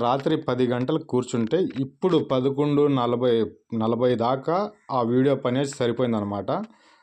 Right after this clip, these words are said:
అంతంత పెద్ద వీడియోస్ ఉన్నాయి, వాటిని ఒకటికి నాలుగు సార్లు చూస్తూ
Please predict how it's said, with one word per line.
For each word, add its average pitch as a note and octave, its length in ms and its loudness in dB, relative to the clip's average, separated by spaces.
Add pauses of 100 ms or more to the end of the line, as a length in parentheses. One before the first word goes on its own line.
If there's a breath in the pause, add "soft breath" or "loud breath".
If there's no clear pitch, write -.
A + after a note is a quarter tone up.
(260 soft breath)
అంతంత A2+ 340 -4
పెద్ద A#2+ 160 0 (100)
వీడియోస్ C3+ 360 2
ఉన్నాయి, D3+ 260 0
వాటిని B2 340 0
ఒకటికి A2+ 320 -2
నాలుగు A#2 280 0
సార్లు B2 220 0 (100)
చూస్తూ B2 260 -4